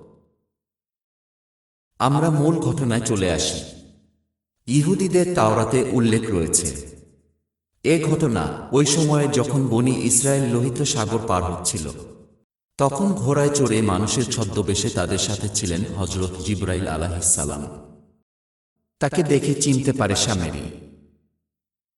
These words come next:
ওদিকে ফিরাউন ও তার দলবল সহ লোহিত সাগরে নিমজ্জিত হয়ে যায়। সফরকালীন সময়ে শামেরি খেয়াল করে দেখল যে জিব্রাইল আলাইহিসসালাম এর ঘোড়া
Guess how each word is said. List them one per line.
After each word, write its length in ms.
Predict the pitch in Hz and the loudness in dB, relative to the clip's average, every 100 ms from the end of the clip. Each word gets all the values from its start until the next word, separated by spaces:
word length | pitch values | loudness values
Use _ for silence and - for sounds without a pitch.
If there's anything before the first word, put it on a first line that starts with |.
| _ - | _ 0
ওদিকে 640 | 143 160 - 143 143 - - | 2 2 2 2 2 -2 0
ফিরাউন 420 | 139 131 139 156 | 2 4 2 0
ও 180 | - 120 | -2 -2
তার 200 | 123 113 | 0 -2
দলবল 400 | 107 101 107 120 | 2 0 2 0
সহ 580 | 127 - 104 104 131 107 | 0 -2 -2 -2 -4 -4
লোহিত 340 | 101 117 147 151 | -2 0 0 0
সাগরে 460 | - 127 107 104 | -2 -2 -2 -2
নিমজ্জিত 500 | 101 101 110 110 110 | 0 0 0 -2 -4
হয়ে 220 | 104 85 76 | -4 -4 -6
যায়। 280 | 78 69 - - - - _ _ _ _ _ _ _ _ _ _ _ _ _ - | -6 -8 -10 -16 -20 -20 _ _ _ _ _ _ _ _ _ _ _ _ _ -8
সফরকালীন 720 | - 156 180 185 202 190 196 | -2 0 0 0 0 2 2
সময়ে 400 | 196 147 113 107 120 | 2 2 2 2 0
শামেরি 420 | - 131 123 131 | 0 2 2 0
খেয়াল 320 | 127 135 123 120 | -2 0 0 0
করে 160 | 127 117 | -2 0
দেখল 360 | 120 113 113 | 0 -2 -2
যে 380 | 104 107 101 87 | 0 0 0 -2
জিব্রাইল 480 | 107 117 123 131 131 | -2 0 0 0 0
আলাইহিসসালাম 720 | 110 101 95 107 127 104 95 | 0 0 0 -2 0 0 -2
এর 140 | 92 90 - | -4 -6 -6
ঘোড়া 420 | 85 - - - | -6 -6 -12 -16